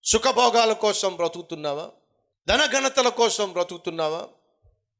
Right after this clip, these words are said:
స్నేహితులతో చట్టాపట్టాలు వేసుకుని తిరగడానికి బతుకుతున్నావా?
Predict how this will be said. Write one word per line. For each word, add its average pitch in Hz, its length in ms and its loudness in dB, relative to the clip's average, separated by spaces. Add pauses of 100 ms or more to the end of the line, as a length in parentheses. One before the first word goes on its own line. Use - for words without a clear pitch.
(1000)
స్నేహితులతో 269 680 2
చట్టాపట్టాలు 269 760 0
వేసుకుని 226 380 -2
తిరగడానికి 294 560 2
బతుకుతున్నావా? 185 720 -8